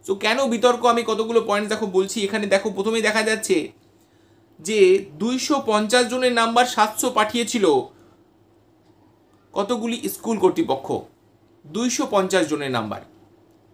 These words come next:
তাহলে দুইশো পঞ্চাশ জনের নাম্বার যদি সাতশো পাঠিয়ে থাকে, সেক্ষেত্রে বোর্ড কী করতে পারে? বোর্ডের করার কিছু নেই। একটা, এখানে কি দেখা গেছে যে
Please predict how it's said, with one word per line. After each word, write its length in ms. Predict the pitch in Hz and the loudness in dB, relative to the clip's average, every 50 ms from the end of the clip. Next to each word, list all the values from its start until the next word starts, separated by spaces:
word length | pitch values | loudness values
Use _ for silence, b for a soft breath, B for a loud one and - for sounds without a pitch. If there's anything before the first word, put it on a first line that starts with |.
| _ _ _ _ _ _ _ | _ _ _ _ _ _ _
তাহলে 160 | - 196 214 196 | -2 -2 -2 -2
দুইশো 340 | 165 214 233 233 - 269 - | -4 -6 -8 -6 -6 -6 -6
পঞ্চাশ 440 | 208 202 196 202 - 240 240 233 202 | -4 -4 -4 -2 0 0 -2 0 0
জনের 240 | 214 254 254 262 247 | -2 0 0 0 0
নাম্বার 280 | 233 233 233 247 247 | 0 0 2 0 0
যদি 180 | 226 233 226 240 | 0 -2 -6 -6
সাতশো 360 | - 208 180 185 - - 220 | -6 -6 -6 -6 -4 -6 -4
পাঠিয়ে 320 | - 185 170 165 - 160 143 | -2 -2 -4 0 -2 -2 -2
থাকে, 340 | 143 123 113 - - - - - B B B B B B B B | -2 -8 -10 -10 -14 -18 -18 -20 B B B B B B B B
সেক্ষেত্রে 380 | - 180 180 214 202 - 196 180 | -10 -2 -2 -2 0 2 0 2
বোর্ড 220 | 160 160 156 - | 4 2 2 2
কী 120 | - 151 | -2 -4
করতে 260 | 139 127 117 - - 104 | -4 -4 -4 -6 -8 -6
পারে? 220 | 98 90 - - - _ _ _ _ _ _ _ _ _ _ _ _ _ _ _ _ _ _ _ _ _ _ _ _ _ _ _ 156 | -6 -8 -8 -8 -14 _ _ _ _ _ _ _ _ _ _ _ _ _ _ _ _ _ _ _ _ _ _ _ _ _ _ _ 0
বোর্ডের 300 | 165 185 196 226 233 214 | 4 4 4 4 2 0
করার 340 | - 185 175 170 175 180 - | 0 0 0 0 0 -2 -6
কিছু 200 | 175 170 - 170 | -8 -8 -6 -2
নেই। 300 | 165 160 135 117 104 101 - _ b b b b b b b | -2 -2 -2 -2 -6 -10 -16 _ b b b b b b b
একটা, 420 | - 156 185 - - 247 240 240 233 | -6 -6 -6 -4 -2 0 0 0 0
এখানে 500 | - - - - - 175 226 233 233 226 | -4 -6 -8 -6 -6 -4 -2 -2 -4 -4
কি 140 | - 233 | -4 -4
দেখা 240 | 214 202 208 202 233 | 0 0 2 2 2
গেছে 260 | 220 233 233 233 262 | 0 0 -2 -2 -4
যে 320 | 220 196 233 247 285 359 | -4 -2 0 0 0 -2